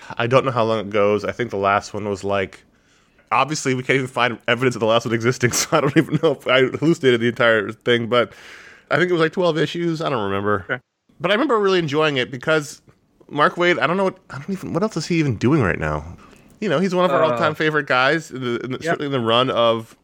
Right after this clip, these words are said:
Speaker 1: iFanboy. He's
Speaker 2: Yeah.
Speaker 1: one of the all-time greats, and, you know, he used to do, along with Kurt Busiek, like, sort of the throwback books. That was what he did for a long time, and this,
Speaker 2: Yeah.
Speaker 1: and that, I think, adds to that sense here, and that this feels like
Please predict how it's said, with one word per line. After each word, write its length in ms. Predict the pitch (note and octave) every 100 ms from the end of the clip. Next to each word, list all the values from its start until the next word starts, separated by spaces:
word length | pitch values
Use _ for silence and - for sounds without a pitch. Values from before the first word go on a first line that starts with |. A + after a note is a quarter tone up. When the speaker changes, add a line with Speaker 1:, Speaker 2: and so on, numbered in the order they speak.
| -
Speaker 1:
iFanboy. 720 | G2 G#2 A2 A2 D3+ G2+ A2+ C3 _
He's 220 | A#2 G#2 G2+
Speaker 2:
Yeah. 60 | G#2
Speaker 1:
one 80 |
of 100 | G#2 G#2
the 80 | G2+
all-time 320 | G#2 A2 F#2+
greats, 420 | F2 F#2+ B2+ - -
and, 400 | G#2 G2 G2 F#2+ _ _ _ -
you 100 | C#3+
know, 100 | A2
he 120 | A2+
used 120 | D#3+
to 60 | -
do, 180 | C3+ C3
along 180 | A#2+ A#2
with 120 | G#2+
Kurt 220 | A#2+ F#2+
Busiek, 320 | A#2 C3 A2+
like, 100 | G2+ -
sort 180 | G#2+
of 160 | F2+ -
the 100 | G2
throwback 580 | - G2+ A2+ G#2+ D#2+ -
books. 240 | E2 -
That 100 | F#2
was 120 | - F#2+
what 60 |
he 60 | F#2
did 100 | E2+
for 100 | E2
a 60 | D2+
long 160 | D#2
time, 260 | - D#2+ G2+
and 120 | G2+
this, 140 | G#2+ A#2
Speaker 2:
Yeah. 180 | G2+ E2 -
Speaker 1:
and 120 | G#2
that, 140 | G#2 G2+
I 40 |
think, 200 | A#2 G2+ -
adds 240 | F#2+ F#2
to 40 | -
that 140 | F#2+
sense 300 | - F2+ F2
here, 180 | C3 C#3+
and 220 | - D#2
that 140 | E2 D#2+
this 160 | F#2+
feels 380 | - F#2+ G2 -
like 280 | F2 E2